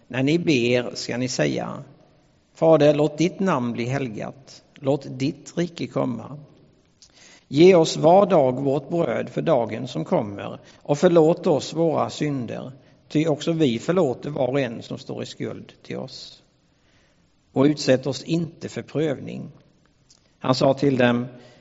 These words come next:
Tänk er att någon av er går till en vän mitt i natten och säger:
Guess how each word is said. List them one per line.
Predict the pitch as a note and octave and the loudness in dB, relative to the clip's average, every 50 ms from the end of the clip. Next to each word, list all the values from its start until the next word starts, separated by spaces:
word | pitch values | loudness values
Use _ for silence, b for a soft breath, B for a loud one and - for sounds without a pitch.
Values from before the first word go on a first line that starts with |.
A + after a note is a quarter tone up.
| B B B B - | B B B B 2
Tänk | E3+ E3+ F#3 F3 F3 F3 | 2 4 4 2 2 4
er | F3 E3+ E3 E3+ - | 4 4 4 4 2
att | E3 F3 E3 D#3+ | 0 -2 2 4
någon | D#3 C#3 A#2+ A2+ B2 C3 | 4 4 4 4 0 -2
av | - C#3+ B2+ A#2 G#2 A2 | 0 0 0 0 0 -2
er | G#2+ B2 B2+ | -6 -6 -6
går | C3+ C#3 C3 A#2+ A2+ | -4 -4 -4 -4 -4
till | - - B2+ C3 | -4 -2 0 0
en | C#3 C#3+ C3+ | 2 0 0
vän | B2+ A#2+ C3 E3 F3+ D#3+ A#2+ G#2 A#2+ - | 0 0 0 0 -2 -6 -8 -10 -8 -4
mitt | D#3+ D#3 D#3 F3+ - - - - - - | -2 0 0 -2 -4 -8 -18 -20 -16 -4
i | - E3+ | -2 -2
natten | F3+ E3 A#2+ G#2 - - - - C3+ B2+ D3 - | 0 0 -2 -4 -8 -12 -10 -4 -4 -2 -2 -2
och | - D#3 | -4 -4
säger: | - - D#3+ B2 A2 G#2 G#2+ A2+ C3 - | -2 0 0 0 0 -4 -6 -6 -8 -10